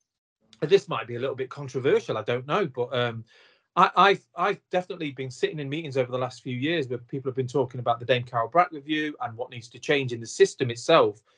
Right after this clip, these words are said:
when we're trying to help people. And like you say, it's much wider than substances. Um, but then, I, I, you know, I'm seeing more and more narrative emerging around, like, the, the College of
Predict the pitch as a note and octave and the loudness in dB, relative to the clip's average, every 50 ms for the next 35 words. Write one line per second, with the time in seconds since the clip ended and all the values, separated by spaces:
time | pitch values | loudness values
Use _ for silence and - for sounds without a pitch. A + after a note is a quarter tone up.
0 | _ _ _ - D3 C#3 C#3+ C#3 B2+ - D#3 D3+ E3 F3 E3 - A#2+ A#2+ A#2 G#2+ | _ _ _ 2 4 4 4 2 0 0 2 2 2 2 0 -4 -4 -4 -4 -4
1 | G#2+ _ - A#2 G#2+ G#2 - A2+ A2 A#2 C3+ C#3 D#3 - C#3+ - D#3+ D#3+ C#3+ B2 | -4 _ -8 -8 -8 -8 -8 -8 -8 -4 -2 -2 -2 -2 -2 -2 0 0 0 0
2 | B2+ C#3+ C3 - - D#3+ F#3+ F#3+ - C3 A#2+ C3+ D3+ D3+ B2+ A2 G2 - - C3 | -2 -4 -4 -4 -4 -4 -4 -4 -4 -4 0 0 2 2 0 -2 -4 -6 -10 -14
3 | A2+ A2 - - D3 - - - A#2 G#2 - - G2+ G2 - - _ _ _ _ | -14 -12 -10 -12 -12 -12 -12 -14 -14 -12 -6 -4 -4 -4 -4 -10 _ _ _ _
4 | _ _ - - C3 B2+ B2 A#2+ A2+ A2+ A2+ A2 - _ _ _ _ _ _ _ | _ _ -2 4 8 8 8 8 6 2 -4 -8 -12 _ _ _ _ _ _ _
5 | _ _ _ - D#3 C#3+ D#3 E3+ E3+ E3 D3+ C#3+ C3 - C#3+ C#3+ - - D3 - | _ _ _ 4 4 6 8 8 6 6 2 -6 -12 -12 -12 -12 -12 -14 -18 -14
6 | - C#3+ D3 C#3+ C#3 C#3 D3 C3+ B2+ - - G3+ F#3+ F3 D#3 D3+ D#3+ F3 F3 E3+ | -10 -8 -4 -4 -4 -4 -4 -6 -8 -4 -2 -2 -2 -2 -2 -4 -4 -2 0 0
7 | E3 D3 C#3 C3+ C#3+ D#3 E3+ D#3+ C#3 B2+ C3+ D3 E3+ F3 E3 - - C3 B2 B2 | -2 -2 -4 -4 -4 -4 -4 -4 -4 -4 -4 -4 -4 -4 -6 -6 -6 -6 -6 -4
8 | B2 C3 D3 E3 E3 C3 C3+ B2+ B2 A#2 B2 B2 A#2 A2+ A2 G#2+ B2 B2+ - C3 | -4 -4 -4 -4 -4 -4 -6 -6 -6 -6 -6 -6 -6 -6 -8 -10 -12 -8 -4 -2
9 | A#2+ A#2+ A#2+ A#2+ - B2+ A#2+ A#2 A#2 - - C3 - - D#3 D3 C#3+ C3 - C3+ | -2 -2 -4 -6 -4 -2 -2 -2 -2 -6 -10 -10 -2 0 2 2 2 0 0 -4
10 | C3 | -6